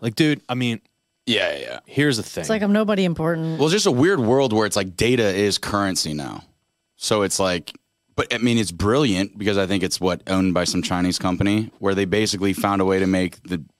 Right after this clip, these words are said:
Speaker 2: the dopest social media platform while also being able to harvest all the data they could ever want.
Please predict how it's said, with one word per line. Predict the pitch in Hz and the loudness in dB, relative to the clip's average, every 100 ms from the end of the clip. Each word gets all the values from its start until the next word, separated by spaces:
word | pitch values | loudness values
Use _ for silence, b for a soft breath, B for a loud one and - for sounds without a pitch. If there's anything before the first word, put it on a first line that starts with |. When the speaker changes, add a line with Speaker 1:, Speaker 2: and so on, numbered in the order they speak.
| _ | _
Speaker 2:
the | - | -14
dopest | 80 92 95 87 90 | -4 0 0 0 0
social | - 95 90 | 0 -2 -2
media | 90 90 85 | -2 0 -2
platform | 85 87 - 90 85 | -2 -4 -2 -2 0
while | 85 87 - | 0 -2 -2
also | 95 98 - 95 | -2 0 0 -2
being | 85 - 95 | -2 -4 -2
able | 90 82 | 0 -2
to | |
harvest | 80 90 85 85 | -2 -2 -2 -4
all | - 92 | -2 -2
the | 87 | 0
data | 82 90 90 | -2 -2 -2
they | 82 | -4
could | 82 | -4
ever | 85 78 | -4 -4
want. | 82 87 82 | -4 -4 -4